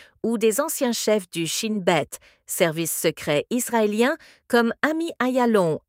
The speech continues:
Yaakov Perry, Carmi Gilon et Avraham Shalom. En deux mille huit, la violence connaît une nouvelle escalade avec la guerre de Gaza, qui a opposé les activistes du Hamas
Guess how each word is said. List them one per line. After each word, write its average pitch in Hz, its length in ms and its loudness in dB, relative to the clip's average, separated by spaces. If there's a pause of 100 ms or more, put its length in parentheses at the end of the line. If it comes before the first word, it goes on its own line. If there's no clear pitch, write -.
Yaakov 208 600 0
Perry, 226 420 2 (220)
Carmi 180 420 0
Gilon 190 480 2 (200)
et 196 220 4
Avraham 240 500 0
Shalom. 160 580 0 (640)
En 185 120 0
deux 233 180 -4
mille 247 260 -2
huit, 285 380 -2 (160)
la 196 140 4
violence 285 400 0
connaît 220 240 0
une 226 320 -2
nouvelle 294 320 2
escalade 202 640 0
avec 165 280 -2
la 160 120 0
guerre 180 300 0
de 170 100 -2
Gaza, 160 540 0 (400)
qui 233 320 -2
a 180 120 2
opposé 254 480 0
les 226 220 0
activistes 202 540 -2
du 160 260 -4
Hamas 185 520 -2